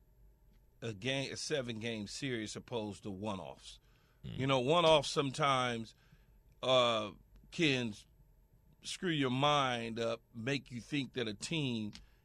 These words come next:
Speaker 1: is better than what they truly are. But when you have an opportunity to play on a, in a seven-game stretch against one team and that team only,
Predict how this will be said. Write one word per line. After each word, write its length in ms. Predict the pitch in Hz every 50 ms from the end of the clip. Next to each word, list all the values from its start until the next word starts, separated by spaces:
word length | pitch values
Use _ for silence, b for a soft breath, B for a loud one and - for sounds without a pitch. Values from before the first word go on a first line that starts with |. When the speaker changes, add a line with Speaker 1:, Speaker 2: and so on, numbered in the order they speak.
| b b b - -
Speaker 1:
is 160 | 135 120 107
better 340 | 92 90 147 147 139 135 127
than 160 | 120 120 120
what 200 | 127 127 117 -
they 120 | 120 110
truly 480 | 104 - - - 156 131 120 113 113 117
are. 260 | 131 135 127 117 113
But 160 | 104 110 117
when 220 | 113 113 113 113 120
you 280 | 147 180 185 180 165
have 200 | 156 156 147 139
an 80 | 131 131
opportunity 520 | 131 131 127 - 123 - - 139 123 113
to 60 | 113
play 300 | 104 - - 143 131 123
on 160 | 120 117 113 104
a, 240 | 101 104 - -
in 100 | 107 101
a 60 | 90 -
seven-game 600 | - - 170 151 131 131 123 123 120 120 117 107
stretch 420 | - - 151 151 131 123 - -
against 360 | 110 101 120 120 110 104 - b b b b b b b b b b -
one 400 | - 101 104 120 147 160 160 143
team 520 | - - - 175 175 160 147 139 127 117
and 100 | 113 113
that 180 | 127 139 131 -
team 300 | - 151 147 127 113 131
only, 480 | 160 196 190 156 135 117 113 113 107